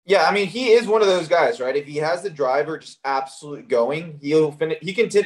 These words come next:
finish top five borderline based on his driving alone. You know, we've seen Tiger do it eight times with the driver, just completely dominant. We've seen Bryson do it. We've seen Rory do it at this event. Like, if you have the driver on the str-, on a string that week,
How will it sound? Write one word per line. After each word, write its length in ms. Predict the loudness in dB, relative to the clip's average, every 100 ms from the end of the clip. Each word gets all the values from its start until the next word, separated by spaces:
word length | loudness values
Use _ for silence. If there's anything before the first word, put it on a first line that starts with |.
| 0
finish 280 | -4 -2 -2
top 280 | 0 0 2
five 280 | 2 2 0
borderline 600 | -2 -2 -4 -6 -12 -20 _ _ _ -6
based 260 | -6 -4
on 80 | -6
his 140 | -6
driving 380 | -2 0 0 -2
alone. 380 | -4 -4 -4 -8 -12
You 60 |
know, 200 | -2 -2
we've 160 | -2 -8
seen 280 | -10 -8 -4
Tiger 320 | 0 2 2
do 140 | 0
it 160 | 0 -2 -6
eight 240 | -6 -6
times 400 | -6 -4 -4 -6
with 80 | -4
the 80 | -2
driver, 340 | 2 2 2
just 220 | -2 -8 -16
completely 460 | -20 -10 -6 -4
dominant. 500 | 0 2 2 -2 -6
We've 120 | -10
seen 380 | -6 -4 -4 -6 _ _ _ _
Bryson 420 | 4 4 2 -4 4
do 180 | 6
it. 200 | 6 2 _ -14
We've 140 | -12
seen 220 | -4 -4
Rory 320 | 2 4 4 2
do 160 | 4
it 80 | 2
at 100 | 2
this 160 | -2 -4
event. 300 | -4 -4 -2
Like, 180 | -4
if 140 | -4 -4
you 120 | 0
have 180 | 2 0
the 100 | -2
driver 440 | 0 0 0 -2
on 120 | -4
the 80 | -8
str-, 340 | -18 -12 -12 -6
on 140 | -6
a 60 | -6
string 360 | -8 -8 -4
that 200 | -2 -2
week, 340 | -2 -2 -6